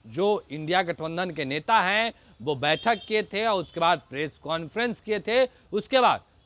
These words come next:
तमाम वो जानकारी साझा की गई थी लोकसभा के चुनाव को लेकर के कि कौन से दल के लोग कितने सीटों पर चुनाव लड़ेंगे, कौन से दल के लोग कहां से उम्मीदवार लड़-, होंगे, पर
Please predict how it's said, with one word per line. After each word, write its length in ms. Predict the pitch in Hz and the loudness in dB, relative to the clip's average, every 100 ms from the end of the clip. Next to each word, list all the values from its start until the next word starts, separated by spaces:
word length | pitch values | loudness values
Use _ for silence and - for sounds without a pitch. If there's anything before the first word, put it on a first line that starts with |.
| - | -6
तमाम 460 | 196 208 226 233 | 0 4 4 2
वो 260 | 180 156 180 | -2 -4 -2
जानकारी 600 | 170 170 160 175 180 220 | 0 -2 0 0 0 0
साझा 500 | - 170 170 175 247 | -4 0 0 4 4
की 260 | 208 233 202 | 4 -6 -2
गई 160 | 185 | -2
थी 220 | 151 104 | -4 -12
लोकसभा 580 | 107 160 220 - 185 185 | -6 0 0 -2 0 0
के 240 | 180 196 202 | 0 -2 -4
चुनाव 540 | - 160 156 170 208 | -4 -6 0 0 0
को 200 | 170 185 | -4 -6
लेकर 360 | 175 170 175 143 | -4 -4 -6 -8
के 200 | 143 113 - - - | -10 -12 -16 -20 -10
कि 80 | 127 | -8
कौन 440 | - 202 214 220 | -4 2 4 4
से 260 | 196 247 247 | -2 2 2
दल 300 | 180 202 208 | 4 0 0
के 200 | - 196 | -4 -4
लोग 260 | 196 170 101 - _ _ - | -2 -4 -6 -20 _ _ -8
कितने 460 | 220 233 233 262 | -4 0 4 4
सीटों 600 | 226 - - 214 202 269 | 4 -2 -6 -6 2 2
पर 180 | 247 240 | 4 0
चुनाव 380 | 196 202 190 180 | -2 -4 2 2
लड़ेंगे, 480 | 175 156 143 110 95 _ - _ - | 2 -2 -4 -8 -12 _ -20 _ -2
कौन 480 | 202 240 247 240 226 - | 4 4 4 0 -6 0
से 120 | 247 | 0
दल 280 | 185 208 214 | 2 0 0
के 200 | - 208 | -2 -2
लोग 340 | 185 160 104 - _ _ - | 0 -2 -6 -18 _ _ -2
कहां 420 | 196 202 202 254 | 2 2 2 -2
से 200 | 233 220 | -2 -2
उम्मीदवार 560 | 202 190 170 160 151 143 | -2 -2 -2 2 2 0
लड़-, 320 | 135 127 107 | -4 -6 -6
होंगे, 240 | 113 92 82 - - - | -10 -14 -16 -20 -8 4
पर 240 | 220 247 | 4 4